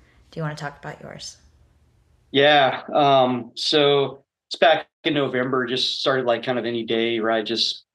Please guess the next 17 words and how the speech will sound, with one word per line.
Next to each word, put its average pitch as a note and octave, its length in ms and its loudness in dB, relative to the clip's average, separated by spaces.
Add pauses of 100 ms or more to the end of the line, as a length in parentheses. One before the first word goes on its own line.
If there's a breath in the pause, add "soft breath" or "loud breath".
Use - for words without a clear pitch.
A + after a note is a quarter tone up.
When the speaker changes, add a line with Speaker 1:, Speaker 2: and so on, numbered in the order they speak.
Speaker 2:
you B2+ 80 -6
know, A2 80 -4
logged A#2 300 2
onto A#2 200 0
my A2+ 140 0
computer A#2 380 -6
for A2+ 140 -6
work A#2 440 0
and, A2+ 140 -2
uh, A2 220 2 (500)
it's - 80 -14
kinda C#3+ 180 2
having, B2+ 300 2
like, A#2+ 240 0
uh, A#2 100 2
just C#3+ 200 -2
some A#2+ 280 -4